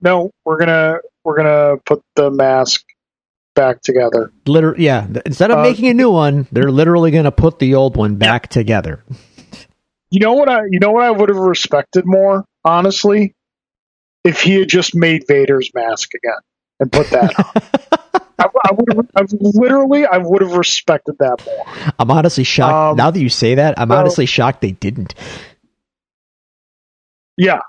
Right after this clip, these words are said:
Speaker 2: Think of how many, think
Speaker 1: And
Speaker 2: of, think
Speaker 1: so
Speaker 2: of, like, how, how much mileage they could have got out of that visual in a trailer.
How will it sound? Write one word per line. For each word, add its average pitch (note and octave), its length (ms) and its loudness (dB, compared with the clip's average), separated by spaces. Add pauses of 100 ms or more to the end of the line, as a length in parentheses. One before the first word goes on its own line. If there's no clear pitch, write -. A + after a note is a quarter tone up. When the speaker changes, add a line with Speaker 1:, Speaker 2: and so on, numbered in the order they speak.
Speaker 2:
Think F3+ 140 2
of D#3 60 2
how G3+ 80 4
many, E3+ 220 2
think - 220 0
Speaker 1:
And F#3+ 80 0
Speaker 2:
of, F3+ 60 0
think - 260 2
Speaker 1:
so F#3+ 120 2
Speaker 2:
of, C#3+ 60 0
like, D3 180 0
how, C3+ 380 0
how C#3 220 0
much C#3 280 -2 (340)
mileage B2 580 -2
they A#2+ 100 -2
could A#2+ 140 -2
have A2 100 -4
got A2+ 220 -2
out A2 100 0
of A2 60 -2
that A2 180 -2
visual G#2+ 480 -2
in G2+ 60 -2
a F#2+ 40 -4
trailer. G2 560 -4